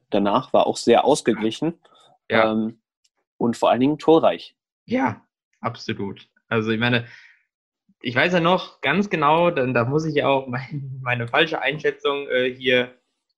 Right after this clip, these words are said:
Speaker 2: ganz klar eingestehen, dass es natürlich alles andere als ein Nicht-Angriffspakt war, der dann nach, äh, einer anstrengenden Europapokalwoche, äh, geschlossen wurde, sondern das war also ein richtig geiles Spiel, auch wieder nochmal zum Abschluss. Vier drei, sieben Tore,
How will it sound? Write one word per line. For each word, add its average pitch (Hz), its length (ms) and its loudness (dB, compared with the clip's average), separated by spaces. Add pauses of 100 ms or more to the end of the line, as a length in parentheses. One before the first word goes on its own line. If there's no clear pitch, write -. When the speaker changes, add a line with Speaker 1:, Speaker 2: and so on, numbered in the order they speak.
Speaker 2:
ganz 135 220 -2
klar 123 340 2
eingestehen, 180 840 0 (480)
dass 131 120 -2
es 131 60 -8
natürlich 131 340 0
alles 147 200 4
andere 135 320 -2
als 127 240 0
ein 120 180 -2
Nicht-Angriffspakt 131 1000 -6
war, 98 200 2
der 98 140 -2
dann 101 180 -2
nach, 104 320 -2
äh, 110 120 -2
einer 107 240 -4
anstrengenden 107 640 -6
Europapokalwoche, 101 1200 -4 (120)
äh, 101 80 -6
geschlossen 110 440 -14
wurde, 117 200 2
sondern 110 460 -4
das - 240 -16
war 107 320 -8
also 104 400 -8
ein 104 160 -20
richtig 113 360 -12
geiles 104 280 -8
Spiel, 175 280 -8
auch - 160 -14
wieder - 140 -12
nochmal - 260 -16
zum - 140 -20
Abschluss. - 460 -18
Vier 143 180 0
drei, - 380 -2
sieben 147 340 -8
Tore, 151 560 0